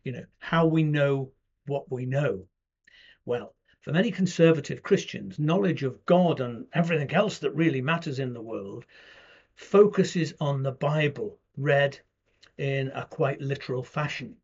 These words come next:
The Bible says it, and it's so. Progressive faith,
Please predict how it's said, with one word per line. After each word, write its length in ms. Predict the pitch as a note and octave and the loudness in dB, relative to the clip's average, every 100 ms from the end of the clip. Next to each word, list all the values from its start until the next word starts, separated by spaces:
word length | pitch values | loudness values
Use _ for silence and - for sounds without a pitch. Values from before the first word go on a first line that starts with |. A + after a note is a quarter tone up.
| _ | _
The 60 | - | -10
Bible 400 | A#2+ B2+ - B2+ | -6 -6 -6 -8
says 340 | - D#3+ E3 | 2 4 6
it, 200 | F#3+ - _ _ _ _ _ _ _ - | 2 0 _ _ _ _ _ _ _ -8
and 240 | D#3+ D#3 | -6 -4
it's 180 | D#3+ - | -6 -10
so. 380 | - G3+ A2 - _ _ _ _ _ _ - - _ | -4 -2 -2 -8 _ _ _ _ _ _ -20 -20 _
Progressive 460 | D3+ E3+ G3 F#3 - | -2 0 2 0 -2
faith, 480 | - A#3+ D#3+ D#3+ | 2 2 2 -6